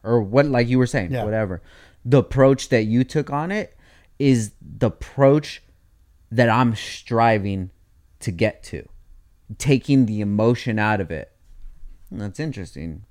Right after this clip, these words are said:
Speaker 1: That's interesting you come to that conclusion.
Speaker 2: Yeah.
Speaker 1: Like, how, well, why do you feel
Speaker 2: Yeah.
Speaker 1: like that, you know?
Speaker 2: It, it's, it's, the thing is, this is, people will fight you on anything they believe in. But the moment you stop fighting them, you can have a conversation.
Speaker 1: Yeah, there,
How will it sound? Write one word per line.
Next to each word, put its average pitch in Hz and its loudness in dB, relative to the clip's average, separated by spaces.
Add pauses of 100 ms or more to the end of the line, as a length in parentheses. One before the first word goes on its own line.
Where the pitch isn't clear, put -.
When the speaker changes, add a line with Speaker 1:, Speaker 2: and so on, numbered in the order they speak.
(180)
Speaker 1:
That's 120 -4
interesting 175 -2
you 160 0
come 175 0
to 151 0
that 160 4
conclusion. 120 0
Speaker 2:
Yeah. 110 -6
Speaker 1:
Like, 117 -2
how, 135 0
well, 123 0
why 127 2
do 127 2
you 127 2
feel 127 0
Speaker 2:
Yeah. 110 -14
Speaker 1:
like 98 -4
that, 76 -10 (120)
you 101 -4
know? 98 -2
Speaker 2:
It, 170 -12 (120)
it's, - -14
it's, 160 -8
the 151 -12
thing 208 -8
is, 131 -6
this 143 -6
is, 110 -8 (140)
people 165 -14
will 139 -10
fight 147 -14
you 123 -8
on 123 -6
anything 127 -6
they 110 -8
believe 107 -8
in. - -16 (340)
But 170 -4
the 170 0
moment 170 -2
you 135 -6
stop - -10
fighting 113 -10
them, 214 -6 (380)
you 147 -6
can 147 -4
have 143 -8
a 147 -12
conversation. - -14 (320)
Speaker 1:
Yeah, 151 6
there, 185 6